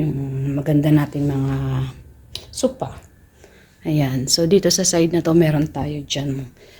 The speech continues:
horse and dahon ang ating nakadisplay. Then, dito again, meron tayo dito another na,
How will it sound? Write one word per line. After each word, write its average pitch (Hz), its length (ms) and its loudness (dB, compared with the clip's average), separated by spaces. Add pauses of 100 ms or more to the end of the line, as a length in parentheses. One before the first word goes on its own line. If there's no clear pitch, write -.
(120)
horse - 560 4 (560)
and 139 560 -4 (480)
dahon 139 480 0 (880)
ang 143 400 2
ating 143 480 4
nakadisplay. 143 800 2 (640)
Then, 175 240 8
dito 180 320 2
again, 175 480 4
meron 170 240 4
tayo 151 320 0
dito 147 320 0
another 151 560 6
na, 143 400 2